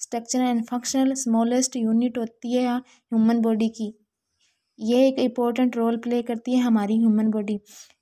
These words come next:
सबसे पहले सेल, सेल टर्म किसने दी थी? रॉबर्ट हुक ने इसे कोरक सेल में विजुअलाइजेशन किया था। इसकी साइज कितना होता है?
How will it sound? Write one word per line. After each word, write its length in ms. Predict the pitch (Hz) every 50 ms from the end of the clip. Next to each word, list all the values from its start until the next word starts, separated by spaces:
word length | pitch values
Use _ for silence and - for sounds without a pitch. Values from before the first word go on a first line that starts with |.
| _ _ _ _ _ _ _ _
सबसे 560 | - - - - - 269 262 269 - 285 285
पहले 320 | 285 269 247 240 240 247 220 - - _ _ _ _ _ _ _ _ 233 226 233 - 220
सेल, 500 | - - 254 254 262 269 277 277 262 - _ _ _ _ _ _ _ _ _ _ _ _ _ _ _ _ _ _ _ _ _
सेल 360 | - - - 269 269 269 277 262 269 - _ _ _ _ _ _
टर्म 300 | 262 247 247 254 254 254
किसने 440 | 254 254 262 262 - 254 254 254 247
दी 180 | 226 240 240
थी? 300 | 226 - 254 254 254 247 - _ _ _ _ _ _ _ _ _ -
रॉबर्ट 380 | 233 233 240 233 262 269 262 262
हुक 340 | - - 226 220 226 -
ने 200 | 233 226 214 190 - - - _ _ _ _ _ _ -
इसे 320 | 214 226 - 254 254 269
कोरक 380 | 262 262 - 247 247 254 269 262
सेल 320 | 202 - 254 240 233 233
में 340 | 226 226 240 247 294 330 - - - - _ _ _ _ _ 220
विजुअलाइजेशन 600 | 240 233 240 262 254 247 240 240 247 240 254 240
किया 240 | 226 226 214 214 208
था। 220 | 214 208 190 - _ _ _ _ _ _ -
इसकी 280 | 226 226 - - 262
साइज 380 | 247 - 240 226 220 240 226 233
कितना 400 | - 262 247 - 254 254 262 262
होता 240 | 262 254 - - 262
है? 160 | 269 269